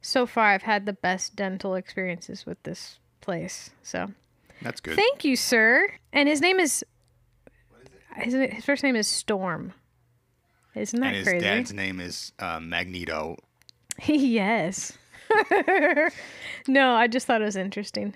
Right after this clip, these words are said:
Speaker 1: Storm.
Speaker 2: That's pretty cool. Um,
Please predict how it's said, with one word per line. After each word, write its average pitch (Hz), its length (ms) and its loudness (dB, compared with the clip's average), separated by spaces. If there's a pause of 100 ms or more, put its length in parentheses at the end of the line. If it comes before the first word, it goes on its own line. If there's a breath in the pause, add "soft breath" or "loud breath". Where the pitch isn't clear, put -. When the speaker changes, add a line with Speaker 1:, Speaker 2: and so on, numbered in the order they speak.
(140)
Speaker 1:
Storm. 208 600 -6 (840 soft breath)
Speaker 2:
That's 175 120 -10
pretty - 180 -6
cool. 90 240 -6
Um, 107 480 0